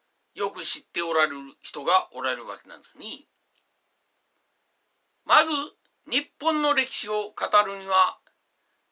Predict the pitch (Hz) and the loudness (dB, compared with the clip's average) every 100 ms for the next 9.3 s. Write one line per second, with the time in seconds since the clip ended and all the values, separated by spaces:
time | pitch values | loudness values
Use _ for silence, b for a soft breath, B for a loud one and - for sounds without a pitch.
0 | _ - 247 262 - 196 196 202 - 147 | _ 0 4 4 4 0 -2 -10 -12 -18
1 | 170 - 233 240 247 254 240 233 - 208 | -18 -10 -6 -6 -6 -6 -4 -4 -8 -6
2 | - 175 156 156 143 135 135 175 - _ | -6 -8 -10 -10 -10 -10 -8 -6 -8 _
3 | 165 - 247 302 392 - - - 131 120 | -4 0 0 -2 -6 -8 -14 -18 -16 -10
4 | 120 113 98 - 123 220 294 - _ _ | -6 -6 -6 -16 -16 -14 -16 -18 _ _
5 | _ _ _ _ _ _ _ _ _ _ | _ _ _ _ _ _ _ _ _ _
6 | _ _ _ _ _ _ _ 214 233 277 | _ _ _ _ _ _ _ 0 2 4
7 | 294 269 262 - 233 311 - - _ _ | 6 8 6 4 -2 -2 -4 -10 _ _
8 | _ _ _ _ _ 254 240 - 214 196 | _ _ _ _ _ -4 -2 -4 -10 -10
9 | - 254 | -8 -10